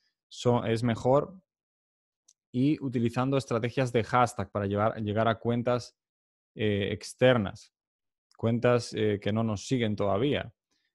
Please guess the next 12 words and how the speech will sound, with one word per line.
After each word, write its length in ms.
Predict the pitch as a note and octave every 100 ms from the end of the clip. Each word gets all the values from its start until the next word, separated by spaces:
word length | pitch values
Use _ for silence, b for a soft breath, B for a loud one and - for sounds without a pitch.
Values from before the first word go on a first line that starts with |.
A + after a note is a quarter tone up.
| _ _
y 480 | - A2+ G#2 G#2 G#2
aumentar 440 | A2 A2 G#2+ B2
seguidores. 680 | A#2+ B2+ A2+ A#2 A#2 F#2 - -
Instagram 540 | D#3 D#3+ E3+ D#3 D3+
realmente, 720 | C3+ C3 C3+ C#3+ D3+ D3 - _ _ -
eh, 400 | G#2+ G#2 G2+ G2+ F#2+ -
para 200 | - A#2
crear 220 | A2+ B2+ C#3
comunidad 560 | C3+ B2 A#2+ B2+ C#3 -
es 300 | A#2+ - -
muy 220 | B2 B2+
buena. 420 | G#2+ A2 F#2 E2